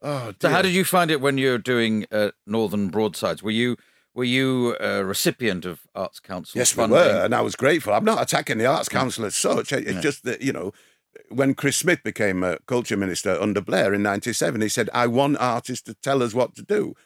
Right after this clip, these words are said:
Speaker 1: or to join in the argument." Well,
Speaker 2: Yeah.
Speaker 1: I was joining in the argument from ninety-two.
Speaker 2: <laughs>
Speaker 1: I wasn't exactly attacking people. I was attacking, um, uh, o-,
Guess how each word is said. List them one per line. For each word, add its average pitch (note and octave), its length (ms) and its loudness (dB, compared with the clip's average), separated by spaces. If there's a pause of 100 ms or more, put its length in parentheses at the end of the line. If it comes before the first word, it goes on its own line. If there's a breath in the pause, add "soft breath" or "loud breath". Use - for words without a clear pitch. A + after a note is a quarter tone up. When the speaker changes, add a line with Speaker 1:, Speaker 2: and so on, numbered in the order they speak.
Speaker 1:
or A2 220 0
to A2+ 180 0 (240 soft breath)
join C3+ 280 4
in C3+ 120 4
the C3+ 100 4
argument." E3+ 560 -4
Well, G#2 100 2
Speaker 2:
Yeah. F#2 100 2
Speaker 1:
I A#2+ 40 0
was G#2+ 120 -2
joining A2+ 320 0
in G2 80 0
the F#2 100 0
argument G2+ 320 0
from A2+ 160 -2
ninety-two. A#2 640 -4 (180)
Speaker 2:
<laughs> - 260 -12
Speaker 1:
I - 60 -6
wasn't E3 320 -2 (120)
exactly G2 560 -4
attacking A#2+ 640 -2
people. D3+ 420 -4
I G#2 80 -6
was A#2 160 -6
attacking, A2 640 -8 (320)
um, A2 320 0
uh, F#2 220 -2 (100)
o-, A2+ 100 -2